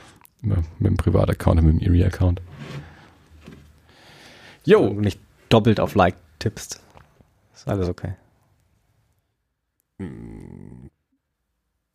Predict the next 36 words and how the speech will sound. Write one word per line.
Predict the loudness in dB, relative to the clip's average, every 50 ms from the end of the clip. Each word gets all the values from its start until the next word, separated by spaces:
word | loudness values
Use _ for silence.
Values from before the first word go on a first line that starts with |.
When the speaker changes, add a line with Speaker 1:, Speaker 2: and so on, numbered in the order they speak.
| _ _ _ _ _ _ _ _ _ _ _ -6
Speaker 1:
Weil, | -6 -4 -4 -4 -4 -4 -6 -6 -10 _ _ _
es | -18 -14
geht | -12 -10 -10
ja | -10
auch | -10
nicht | -8 -6
weg. | -8 -8 -8 -12 -20 -20 -20 _ _ _ _ _ _ _ -20 -20 _ _ _ _ _ _
Speaker 2:
<laughs> | -6 -2 2 4 4 6 6 4 0 0 -4 -4 -2 0
Speaker 1:
Aber, | 2 2 2 2 0 -10 -20 _ _ _ -20 -18 -6 0
ja, | 4 4 4 4
okay, | 2 0 -2 0
kommt | 0 2 0
drauf | 0 0
an. | 0 0
Speaker 2:
Wenn | 2
du | 2 2
zweimal | 2 4 2 4 6 4 4
double | 6 4 4 4 4
tappst, | 2 2 0 0 -2 -6
dann | -4 -4
ist | -4 -6
es, | -6 -8 -10 -12 -14 -16 -14
ist | -12 -8 -4
der | -2 0
Like | 0 -2 -2 -4
weg. | -6 -6 -8 -14 _ _ _ _ _ _ _ _ _ _ -4
Speaker 1:
Ähm, | -2 0 0 2 0 0 -2 -4 -6 -8 -14 -16 -20 -20 _ _ _ _ -2
aber | 0 2
n-, | 2 0 0 -6 -14 -18 -20 _ _ _ _ _ _ _ _ _ _ _ -20 -20 -20 _ -10 -4
nicht, | -2 -2 -2 0
wenn | 0 0
man's | 0 0 0
auf | -2 -4 -4 -4
dem | -4 0
Bild | 0 0 0 -2 -6
macht. | -10 -12 -12 -16 -20